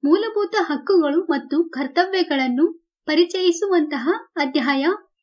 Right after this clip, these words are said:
ಮೂಲಭೂತ ಹಕ್ಕುಗಳು ಮತ್ತು ಕರ್ತವ್ಯಗಳು. ಇದು ಆರನೇ ತರಗತಿಯ ಸಮಾಜ ವಿಜ್ಞಾನದ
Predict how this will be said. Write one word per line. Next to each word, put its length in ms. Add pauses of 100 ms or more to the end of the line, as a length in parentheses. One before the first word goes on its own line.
ಮೂಲಭೂತ 600
ಹಕ್ಕುಗಳು 640
ಮತ್ತು 400
ಕರ್ತವ್ಯಗಳು. 800 (1040)
ಇದು 240 (340)
ಆರನೇ 440
ತರಗತಿಯ 520 (220)
ಸಮಾಜ 420
ವಿಜ್ಞಾನದ 600